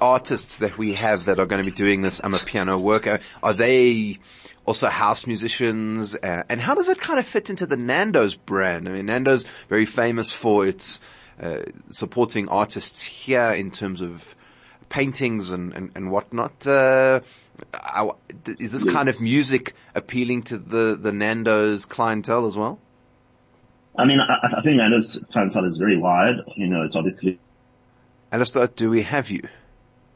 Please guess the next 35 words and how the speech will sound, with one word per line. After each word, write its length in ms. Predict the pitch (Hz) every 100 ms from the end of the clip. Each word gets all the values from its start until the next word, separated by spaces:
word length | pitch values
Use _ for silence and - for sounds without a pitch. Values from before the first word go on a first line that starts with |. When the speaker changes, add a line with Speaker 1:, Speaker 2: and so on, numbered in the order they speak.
| _ -
Speaker 2:
Like 160 | 73 104
a 60 |
K 180 | - 110
F 80 | 98
C 380 | - 104 95 82
or 380 | 87 87 78 - _ _ _ _ _ -
something 260 | 107 98
like 240 | 90 98 95
Nando's, 560 | 87 80 85 113 - - _ _ - _ _ _ _ _
um, 160 | - 90
which, 140 | 90
you 60 | 82
know, 80 | 92
which 100 | 87
is 80 | 85
the 80 |
spicier 760 | 90 - 101 101 - 92 82 80
one. 340 | 82 80 80
So, 460 | - 101 98 98 98 92 _ _ _
yeah, 180 | - 143
I 300 | 113 - -
mean, 160 | 117 117
I, 80 | 113 - 113 -
you'll 160 | 117
find 380 | 120 120 127 131
that, 300 | 113 113 - - - -
uh, 420 | 107 107 107 104
even 200 | 113 123
comedic 380 | 117 120 117 104
footballers 680 | - 107 101 95 82 90 - _ _ - -
always 160 | 101
talking 240 | - 104 113
about 180 | 98 85
Nando's 440 | 87 92 92 82
on, 380 | - 87 85 82